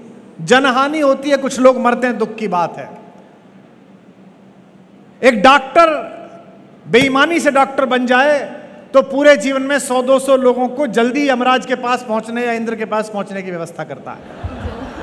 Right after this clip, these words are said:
लेकिन एक अध्यापक गलत हो जाए,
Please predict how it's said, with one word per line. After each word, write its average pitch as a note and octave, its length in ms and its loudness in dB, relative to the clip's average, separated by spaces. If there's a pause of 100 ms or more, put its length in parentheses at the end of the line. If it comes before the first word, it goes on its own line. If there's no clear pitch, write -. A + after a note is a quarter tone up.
(800)
लेकिन C#4+ 400 4
एक D4 140 4
अध्यापक B3+ 480 2
गलत D#4+ 320 2
हो B3 80 2
जाए, F3+ 380 -6